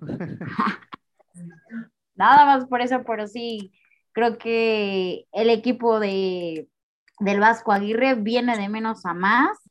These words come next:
Speaker 2: Me está gustando cómo está el funcionamiento y ojo porque va a cerrar bien, va a cerrar bien. Y el equipo de Santos, qué diferente se ve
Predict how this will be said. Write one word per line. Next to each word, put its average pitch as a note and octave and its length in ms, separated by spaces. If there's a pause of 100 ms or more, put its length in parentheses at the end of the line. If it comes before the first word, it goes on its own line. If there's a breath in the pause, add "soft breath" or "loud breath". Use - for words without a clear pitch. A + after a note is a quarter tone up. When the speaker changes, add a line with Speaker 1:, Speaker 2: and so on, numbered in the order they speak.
(120)
Speaker 2:
Me G3 120
está A#3 220
gustando B3 460
cómo B3+ 160
está B3 120
el A#3+ 80
funcionamiento G#3 760
y A3 140
ojo G#3 260
porque A3+ 460 (340 soft breath)
va F#3 120
a F3+ 60
cerrar B3 440
bien, D#3+ 340 (640)
va F#3 160
a G3+ 40
cerrar G3 340
bien. B3+ 300
Y A3 280
el F#3+ 100
equipo A3+ 380
de G3+ 120
Santos, A3 580 (1200)
qué D4 360 (280)
diferente A#3 760
se G#3 160
ve A3+ 380